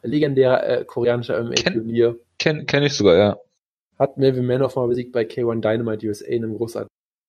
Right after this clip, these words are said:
Speaker 2: Hat der nicht auch mal gegen irgendwie Lesnar, nee, nee, wer war das denn? Hat der, gegen irgendwen hat er auch mal gekämpft, äh, außer Manhoff, den man, warte, ich guck mal nach.
Speaker 1: Ja,
Speaker 2: Mach
Speaker 1: das
Speaker 2: ruhig
Speaker 1: glaub
Speaker 2: weiter.
Speaker 1: ich auch, hat bestimmt auch mal gegen Sakuraba und solche Leute gekämpft, keine Ahnung.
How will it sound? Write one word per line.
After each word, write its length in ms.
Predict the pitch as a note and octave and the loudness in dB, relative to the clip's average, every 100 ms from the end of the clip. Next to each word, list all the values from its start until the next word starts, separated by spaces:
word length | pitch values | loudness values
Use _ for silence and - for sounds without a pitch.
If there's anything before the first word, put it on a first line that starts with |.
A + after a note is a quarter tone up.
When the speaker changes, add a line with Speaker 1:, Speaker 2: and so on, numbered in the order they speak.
| _ _ - - - | _ _ -20 -20 -4
Speaker 2:
Hat 100 | - | 0
der 60 | - | 0
nicht 120 | C3 | 2
auch 60 | - | 2
mal 80 | B2+ | 2
gegen 120 | A#2 | 0
irgendwie 220 | A2 A2 | 0 0
Lesnar, 360 | G2 A#2 - - | 0 -2 -4 -10
nee, 140 | F#2 F#2 | -8 -4
nee, 240 | F#2 F#2 D2+ | 0 0 0
wer 100 | F#2 | 2
war 120 | G#2 | 4
das 160 | G2 - | 4 0
denn? 140 | F2 | -8
Hat 140 | - - | -8 -4
der, 100 | G#2 | -4
gegen 420 | - - - A2+ | -4 -10 -2 4
irgendwen 200 | C#3+ F#3+ | 4 4
hat 100 | F3+ | 4
er 100 | F3 | 2
auch 60 | - | 4
mal 100 | C#3+ | 0
gekämpft, 420 | A#2+ C#3 C#3 - | 2 0 0 0
äh, 420 | - G#2 G2+ F2 - - | 4 6 8 6 4 0
außer 260 | - A2 G#2+ | 0 2 0
Manhoff, 340 | F#2+ F#2 E2+ - | 0 -2 -4 -8
den 80 | G2 | -4
man, 280 | F#2 F2+ F#2+ _ _ _ _ _ _ _ _ _ _ _ _ - | -4 -4 -10 _ _ _ _ _ _ _ _ _ _ _ _ 0
warte, 160 | G#2+ | 0
ich 40 | - | 0
guck 100 | - | -4
mal 100 | F#2+ | -2
nach. 160 | D#2 G2 | -2 0
Speaker 1:
Ja, 80 | |
Speaker 2:
Mach 80 | B2+ | 0
Speaker 1:
das 60 | C3+ | 2
Speaker 2:
ruhig 120 | B2+ | 2
Speaker 1:
glaub 160 | G#2+ G2+ | 4 2
Speaker 2:
weiter. 120 | F2+ | 2
Speaker 1:
ich 60 | - | -2
auch, 260 | - - _ | -12 -16 _
hat 180 | - - | -20 -18
bestimmt 300 | - C#3+ D3 | -12 -6 -4
auch 100 | A#2+ | -2
mal 120 | A#2 | 0
gegen 120 | A#2 | -2
Sakuraba 500 | A#2 A2+ G#2 G#2+ C3 | -2 -6 -4 2 2
und 100 | G2 | 2
solche 200 | G2 F2 | -2 -8
Leute 160 | F#2+ F#2+ | -6 -6
gekämpft, 300 | F#2 - - - | -8 -10 -14 -10
keine 160 | G2+ | -8
Ahnung. 160 | G#2 G#2 | -6 -6